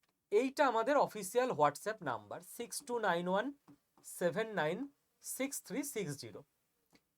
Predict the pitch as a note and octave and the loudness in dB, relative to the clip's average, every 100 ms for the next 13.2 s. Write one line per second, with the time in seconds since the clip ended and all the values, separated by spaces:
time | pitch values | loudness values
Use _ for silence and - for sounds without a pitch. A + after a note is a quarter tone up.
0 | _ - A#3+ D4+ F#3 D#3 F3 A3 C3 - | _ 4 6 6 2 2 2 2 2 -8
1 | _ _ - _ _ - - C#4+ E4 - | _ _ -20 _ _ 0 10 10 10 2
2 | D3+ - C3 C#4+ F#3+ _ - G#3+ G#3+ A#3+ | -2 0 -2 -2 -4 _ -2 -2 4 6
3 | A#3 B3 C#4 D4+ F#3 F3+ D3+ - B2 A#2 | 6 4 2 0 -2 -4 -6 -4 -4 -6
4 | A2 C3+ - _ _ _ _ F3+ B3 - | -10 -12 -14 _ _ _ _ 6 6 6
5 | C4+ C4 D4 A#3 A#3 - A#3+ C4+ - - | 0 0 2 2 2 -2 -4 -4 -4 0
6 | F3 A3 C4 G#3+ G3 G3 C3+ - B2 F#3 | 2 4 2 -2 -4 0 0 0 -2 -2
7 | C#4+ _ _ _ _ - D#3+ - A3+ C4 | -4 _ _ _ _ -4 -2 -2 0 0
8 | C4 A#3+ C3+ A#3 - G3+ F3 G#3 G3 B3 | -2 -6 -4 -4 0 -2 0 -2 4 2
9 | G#3+ A#3 C#4 - G#3+ C#4 C#4 C#4+ F#3+ C3 | 2 -4 -6 0 0 2 0 0 -2 0
10 | G2+ - - _ _ _ _ D#3 F3+ - | -2 -4 -16 _ _ _ _ -4 -2 4
11 | A#3+ A#3 A3+ A#3 A#3 A#3 G3+ A#3 C#3 B2+ | 6 6 4 4 4 2 4 4 4 4
12 | D3+ F3+ G#3 G3+ G#3 G3 E3 A3+ F#3 A#3 | 2 0 -2 -2 0 0 -2 -4 -4 -4
13 | D#4 | -6